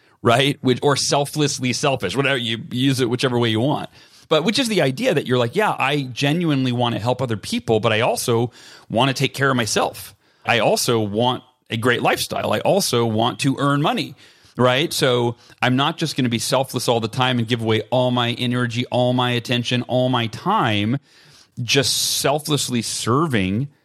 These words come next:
I've gotta also make sure that I'm doing it in a way where it's creating value for people that I can monetize,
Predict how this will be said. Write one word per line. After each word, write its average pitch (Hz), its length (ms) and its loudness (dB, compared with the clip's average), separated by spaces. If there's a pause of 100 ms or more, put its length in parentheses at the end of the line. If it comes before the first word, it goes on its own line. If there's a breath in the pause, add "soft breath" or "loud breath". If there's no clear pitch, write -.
(360 soft breath)
I've 110 120 2
gotta 117 180 4
also 120 400 2
make 107 220 0
sure 110 280 0
that 107 140 0
I'm 101 120 0
doing 135 280 0
it 110 100 0
in 101 80 0
a 98 80 0
way 98 200 2
where 101 180 2
it's - 160 -10
creating 110 460 0
value 123 540 0
for 107 140 -4
people 104 300 -2
that 101 200 -2
I 104 220 2
can 101 340 0
monetize, 135 680 -2